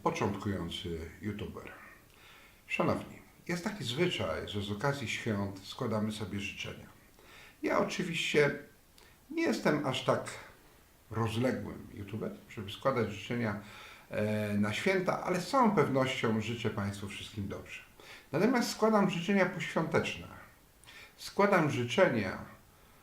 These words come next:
wszystkim, o których powiem za chwilę, że fajnie być sobą i nigdy nie należy się wstydzić siebie i miejsca, skąd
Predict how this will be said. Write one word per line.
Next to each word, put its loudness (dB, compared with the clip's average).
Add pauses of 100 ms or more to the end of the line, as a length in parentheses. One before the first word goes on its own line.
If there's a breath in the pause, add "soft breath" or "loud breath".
(600 soft breath)
wszystkim, 0 (640 loud breath)
o -4
których -2
powiem 0
za -2
chwilę, -6 (220)
że -2
fajnie 2
być -4
sobą 4 (480 soft breath)
i 0
nigdy 4
nie 0
należy -2 (380 soft breath)
się -6
wstydzić -6
siebie -2 (720 loud breath)
i 2
miejsca, 2
skąd -4